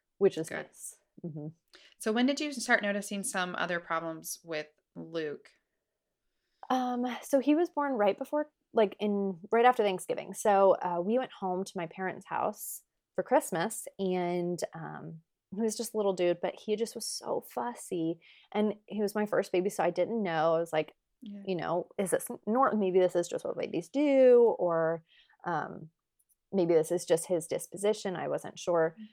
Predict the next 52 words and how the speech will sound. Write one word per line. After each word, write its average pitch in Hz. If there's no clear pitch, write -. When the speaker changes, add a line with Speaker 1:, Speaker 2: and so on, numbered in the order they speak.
Speaker 1:
But 185
I 196
started 311
noticing 208
he 180
was 175
having 202
a 185
lo-, 170
he 208
was 220
screaming 233
when 262
he 220
was 185
trying 156
to 151
go -
to -
the -
bathroom. -
So 202
if 190
he 202
was 175
Speaker 2:
Mm. -
Speaker 1:
trying 180
to 247
poop, 185
he 175
would 165
just 170
be, 170
I 180
mean, 170
screaming, 180
screaming, 147
screaming. 156
And 165
I 208
actually 370
think 254
I -
contacted 180
you, 185
and 185
you 190
were 170
like, -
"Yeah, 196
that's 254
not, 190